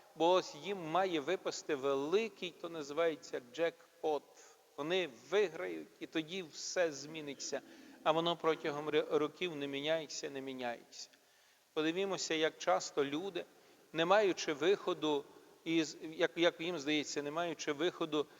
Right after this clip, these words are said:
із, е, тих ситуацій, в які вони потрапляють, впадають в алкоголізм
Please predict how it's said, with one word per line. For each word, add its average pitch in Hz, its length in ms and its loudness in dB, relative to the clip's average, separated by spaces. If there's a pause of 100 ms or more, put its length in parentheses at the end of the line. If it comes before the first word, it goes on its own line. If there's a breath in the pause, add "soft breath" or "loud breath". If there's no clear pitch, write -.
(260 loud breath)
із, 151 360 0
е, 143 280 4 (180)
тих 170 180 0
ситуацій, 160 600 0
в 143 40 -4
які 143 220 -6
вони 151 220 -2
потрапляють, 180 720 2 (720 loud breath)
впадають 175 720 4 (180)
в 185 280 0
алкоголізм 165 960 0